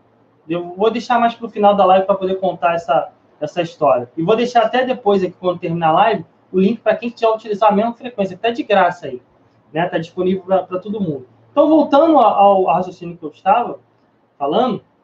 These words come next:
esse tipo de questionamento, como é que um som, como é que uma frequência, como é que um, é, é, vai fazer eu, eu, eu arrumar um dinheiro, arrumar um trabalho, arrumar uma pessoa, tá? Isso parece fantasioso.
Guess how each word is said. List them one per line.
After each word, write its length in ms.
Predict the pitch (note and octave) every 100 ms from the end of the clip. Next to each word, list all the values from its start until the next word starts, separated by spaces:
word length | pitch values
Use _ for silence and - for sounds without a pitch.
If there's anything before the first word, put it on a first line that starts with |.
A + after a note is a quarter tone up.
| _ _ _ _ _ -
esse 240 | G3+ A3
tipo 220 | C4+ C#4+
de 80 | G#3
questionamento, 640 | G3+ G3 G3 F3 F3 A3 A3+
como 140 | G#3
é 80 | A#3
que 120 | -
um 60 | G#3
som, 340 | - G#3+ A3+
como 140 | F#3+
é 60 | G3
que 80 | G3+
uma 140 | G#3
frequência, 640 | G3+ F#3+ - G3 A3 G3+
como 200 | F#3 F3+
é 80 | G3
que 120 | G#3
um, 280 | G#3+ G3+ F3 - _ _ _
é, 280 | F3 F3+ F3+
é, 40 | F3
vai 140 | F#3+
fazer 320 | G3 F#3 F#3+
eu, 180 | G3 F#3
eu, 260 | F3+ F3+ F3
eu 280 | F3 E3+
arrumar 320 | E3 E3 E3 F3+
um 60 |
dinheiro, 420 | E3 D#3 F3+ A3 F#3+
arrumar 240 | E3+ F3
um 80 | F3
trabalho, 560 | D#3 D3 E3 G#3 G3
arrumar 280 | F3 E3 E3+
uma 60 | E3+
pessoa, 640 | D#3+ - G#3 A3 A3+ A3 _ _ _ _
tá? 160 | - F#3+
Isso 160 | F#3+
parece 360 | - G#3 G#3+ -
fantasioso. 880 | A3 A3 A3 A3 G#3+ G3+ F#3+ F#3 C3